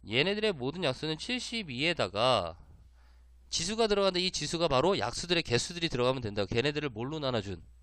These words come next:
이로 나눠준 값이 된다라는 거야. 그러니까 여기는 삼 플러스 일, 이 플러스 일을 곱한 걸 이로 나눠주는 형태들이라는 거. 그래서 약수에 대한 것들은 세 가지는 반드시 외우고 있어야 돼.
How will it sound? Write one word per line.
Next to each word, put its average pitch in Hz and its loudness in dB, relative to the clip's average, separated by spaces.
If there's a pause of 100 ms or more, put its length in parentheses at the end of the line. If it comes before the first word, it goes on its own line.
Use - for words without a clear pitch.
(500)
이로 113 -6
나눠준 107 0
값이 104 4
된다라는 95 -4
거야. 67 -14 (920)
그러니까 98 -4
여기는 123 0 (460)
삼 175 -4
플러스 165 -2
일, 165 0 (500)
이 110 -6
플러스 135 0
일을 117 0
곱한 101 -6
걸 165 4 (100)
이로 143 0
나눠주는 104 -6
형태들이라는 98 -4
거. 71 -14 (320)
그래서 135 6 (480)
약수에 220 4
대한 180 6
것들은 160 2
세 202 8
가지는 170 0
반드시 175 2
외우고 110 2
있어야 90 -4
돼. 73 -10